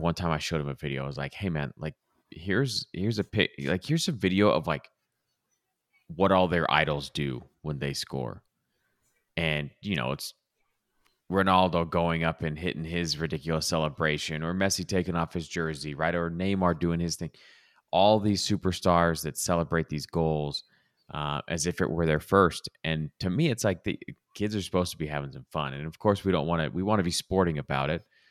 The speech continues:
Uh, we have rules now on our team. Like, if you're up five, you never, you, you're done celebrating, like,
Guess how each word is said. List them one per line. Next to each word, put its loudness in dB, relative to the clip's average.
Uh, -4
we 4
have 2
rules 4
now 2
on 2
our 0
team. -4
Like, -6
if -18
you're 2
up -4
five, 2
you -12
never, -8
you, -10
you're -10
done -4
celebrating, -8
like, -16